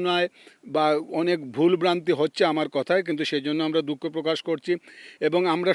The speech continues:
সব সময় একটি জিনিস মানে আনন্দ পাই এবং একটু গৌরব নিয়ে বলতে পারি, যখন আমি আমার কথায়, যখন আমার কোনো ভুল ভ্রান্তি হয়, সেই ভুলটা আপনারা যখন মানে কেউ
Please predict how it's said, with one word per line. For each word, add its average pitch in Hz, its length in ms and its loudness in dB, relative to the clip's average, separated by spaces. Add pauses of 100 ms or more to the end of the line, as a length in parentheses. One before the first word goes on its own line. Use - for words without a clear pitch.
সব 190 180 6
সময় 196 260 4
একটি - 160 -6 (100)
জিনিস 180 220 0 (240)
মানে 165 180 -2 (280)
আনন্দ 175 280 0 (160)
পাই 170 140 6 (100)
এবং 175 140 0 (460)
একটু - 140 -4 (120)
গৌরব 175 380 10
নিয়ে 214 200 4
বলতে 165 240 0
পারি, 156 140 0 (100)
যখন 175 200 0 (100)
আমি 180 140 0 (140)
আমার 180 180 -2 (120)
কথায়, 180 320 0 (280)
যখন 165 180 -2 (100)
আমার 170 240 -2
কোনো 175 140 0 (120)
ভুল 170 220 2
ভ্রান্তি 165 320 -2 (100)
হয়, 160 180 2 (480)
সেই 175 200 8 (120)
ভুলটা 180 440 2 (180)
আপনারা 180 260 -2 (120)
যখন 175 220 -2 (420)
মানে 160 200 0 (540)
কেউ 170 160 8